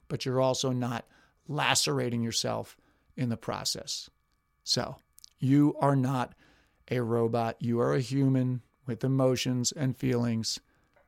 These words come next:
And that's why you need to read my book. No, I'm just trying to pigeonhole this into, uh, some kind of sales pitch. I don't know.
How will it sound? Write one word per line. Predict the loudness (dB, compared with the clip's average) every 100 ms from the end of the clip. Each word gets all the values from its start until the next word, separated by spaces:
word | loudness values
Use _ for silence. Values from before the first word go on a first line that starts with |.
| -14
And | -8 -4 -2 -2 0 0 2 2 2 2 2 0 -2 -2
that's | -4 -6 -4
why | 0 0
you | 2
need | 0 0
to | -2
read | -4 -4
my | -4
book. | -6 -10 -12
No, | -14 -12 -8
I'm | -6
just | -4 -6
trying | -4 -4
to | -6 -10 -20 _
pigeonhole | -6 -4 -2 -2 -4
this | -4 -6
into, | -6 -6 -8
uh, | -8 -10 -14 _ -12
some | -8 -6
kind | -4 -4
of | -4
sales | -2 -2 -4
pitch. | -8 -8 -6
I |
don't | -4 -2
know. | -4